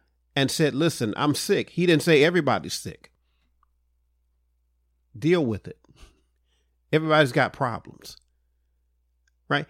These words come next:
He didn't say that. When, when, when blind Bartimaeus called out to him, he didn't say, "There's other blind people too."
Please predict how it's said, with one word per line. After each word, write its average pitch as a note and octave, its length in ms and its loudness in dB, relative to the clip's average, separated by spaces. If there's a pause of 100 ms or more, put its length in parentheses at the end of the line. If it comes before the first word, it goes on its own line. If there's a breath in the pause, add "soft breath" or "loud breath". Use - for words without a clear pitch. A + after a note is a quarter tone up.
(160 soft breath)
He G3+ 160 -2
didn't F#3 180 2
say G3 300 2
that. F#2+ 260 -6 (540)
When, C#3+ 260 2
when, D3 140 6
when C#3 180 2
blind E3 360 4
Bartimaeus D#3 560 2
called D3 340 2
out F3 240 0
to A#2 80 -4
him, F2+ 260 -6 (320)
he F3 140 2
didn't E3 180 4
say, E3 160 4
"There's D3+ 140 6
other F3+ 160 2
blind A2+ 320 0
people G#2 240 -4
too." C#3 300 -12